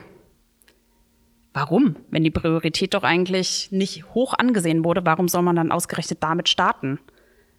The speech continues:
Also ich weiß nicht so recht, was ich persönlich jetzt von diesem Nahmobilitätscheck halten soll. Er schlägt unter anderem auch vor oder sagt unter anderem, dass es, äh, wichtig sei, dass beispielsweise der Marktplatz autofrei ist, aber auch ohne Fahrräder.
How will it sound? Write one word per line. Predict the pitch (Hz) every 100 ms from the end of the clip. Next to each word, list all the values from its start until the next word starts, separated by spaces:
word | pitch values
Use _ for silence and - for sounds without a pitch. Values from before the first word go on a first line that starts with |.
| _ _ _ _
Also | - 165
ich | - - - - -
weiß | 170 190 220
nicht | 214
so | -
recht, | 214 220 202
was | 196
ich | 196 - -
persönlich | - 180 233 254 269 254
jetzt | 202 -
von | 202
diesem | 190 190 190 180
Nahmobilitätscheck | 170 175 185 175 160 - 190 190 - 180 -
halten | 170 180 214
soll. | 202 208 214 - - - - _ _
Er | 170
schlägt | - 202 - -
unter | 214 214
anderem | 185 185 170
auch | - 190
vor | - 196 190
oder | 170 160
sagt | 170 -
unter | 185 175
anderem, | 170 170 165
dass | 160 165
es, | 165 - -
äh, | - 160
wichtig | 226 - 202 175
sei, | 165 180 226 - - _ _
dass | 180 -
beispielsweise | 175 - 185 170 165
der | 160
Marktplatz | 160 175 202 185
autofrei | 240 262 - - 143
ist, | - 180 - - _ _ _ _ _ _ _ -
aber | 160 185 -
auch | 185 - -
ohne | 180 190 180
Fahrräder. | - 202 175 135 127 151